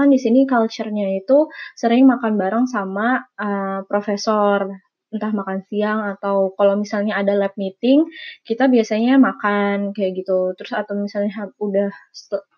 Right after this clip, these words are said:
udah, apa ya, udah beres mem-, mem-,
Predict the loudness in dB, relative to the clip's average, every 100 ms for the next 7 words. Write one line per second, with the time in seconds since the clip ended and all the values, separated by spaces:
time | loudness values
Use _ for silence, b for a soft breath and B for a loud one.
0 | -2 0 0 0 0 0 0 0 0 2
1 | 0 -2 _ _ B B B _ -4 -2
2 | -2 -2 -4 -6 -4 -4 -2 -4 -6